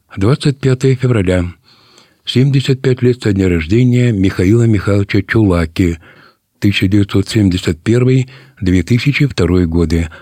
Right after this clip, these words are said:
русского советского писателя. Герой его книг — городской интеллигент. В романе «Тенор», в повестях «Что почем», «Четыре портрета», «Прекрасная земля»,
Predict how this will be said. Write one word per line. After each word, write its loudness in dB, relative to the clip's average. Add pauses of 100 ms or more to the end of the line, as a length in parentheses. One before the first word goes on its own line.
(120)
русского 0
советского -2
писателя. -4 (340)
Герой 0
его 0
книг — 0 (180)
городской 0
интеллигент. -2 (420)
В -2
романе 0
«Тенор», 0
в -20
повестях -2
«Что -4
почем», -2
«Четыре 0
портрета», -2
«Прекрасная -2
земля», 0